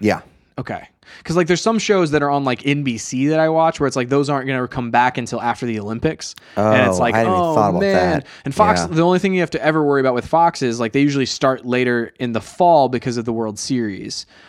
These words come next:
Speaker 2: Um,
Speaker 1: Mm.
Speaker 2: and so, but I think, like, yeah, if it's on, yeah, it's on, totally
Speaker 1: Yeah.
Speaker 2: on Fox, and so it should be fine.
Speaker 1: Um, something that is interesting this year, the Academy Awards are taking place, I think, a week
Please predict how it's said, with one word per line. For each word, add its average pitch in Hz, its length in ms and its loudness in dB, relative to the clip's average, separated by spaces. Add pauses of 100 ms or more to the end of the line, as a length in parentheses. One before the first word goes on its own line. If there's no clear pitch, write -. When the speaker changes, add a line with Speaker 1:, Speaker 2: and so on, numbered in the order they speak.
(160)
Speaker 2:
Um, 107 640 0
Speaker 1:
Mm. 95 140 -4
Speaker 2:
and 117 220 -2
so, 113 420 -2
but 113 160 -2
I 117 80 -2
think, 170 300 -4
like, 123 260 -2
yeah, 110 140 -2
if - 80 -12
it's - 100 -8
on, 156 180 -2
yeah, 123 240 0
it's 107 140 -8
on, 160 120 -4
totally 160 240 2
Speaker 1:
Yeah. 131 40 0
Speaker 2:
on 123 60 -2
Fox, 110 340 -4
and 113 80 -10
so 113 200 -6
it 113 40 -4
should 107 180 -10
be - 80 -14
fine. - 400 -16
Speaker 1:
Um, 107 480 4 (360)
something 135 400 0
that 101 320 2
is 104 120 -2
interesting 110 360 -4
this 104 200 -6
year, 98 140 0
the 95 120 -2
Academy 104 360 -2
Awards 90 580 -2
are 87 100 -6
taking 92 240 -4
place, 87 380 -4
I 80 60 -10
think, 104 180 -10
a 76 40 -6
week 110 460 -8